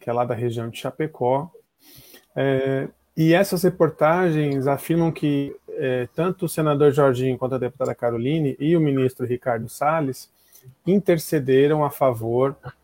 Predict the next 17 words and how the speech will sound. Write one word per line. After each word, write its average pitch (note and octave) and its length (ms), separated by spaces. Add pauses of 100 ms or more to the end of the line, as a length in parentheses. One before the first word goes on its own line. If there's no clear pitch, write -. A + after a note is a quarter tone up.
(160)
de B2 160
empresas, D#3 800
né, C#3 120
de C3+ 80
uma C3+ 140
família C#3 580
aqui C3 400
de A#2+ 240
Santa B2 360
Catarina, B2+ 760 (640)
é, C3 680 (280)
nessa C#3+ 360
questão D3 520
de, C#3+ 500
de B2 160
supostamente C3+ 1080
ter B2 460